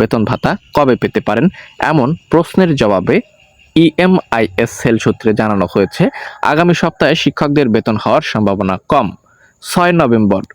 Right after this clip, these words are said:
এখানে এটি নভেম্বর হবে না, এটি ডিসেম্বর হবে।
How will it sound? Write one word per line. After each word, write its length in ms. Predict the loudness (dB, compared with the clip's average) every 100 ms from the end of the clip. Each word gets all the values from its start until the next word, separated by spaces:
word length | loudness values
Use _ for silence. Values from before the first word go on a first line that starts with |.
| _ -2
এখানে 280 | 0 0 0 -2 -10 _ -2
এটি 140 | 0 2
নভেম্বর 340 | 2 2 2 2 0
হবে 160 | 0 0
না, 60 | -2 -4 -4
এটি 140 | 0 2 2
ডিসেম্বর 380 | 0 0 0 0
হবে। 180 | -2 -2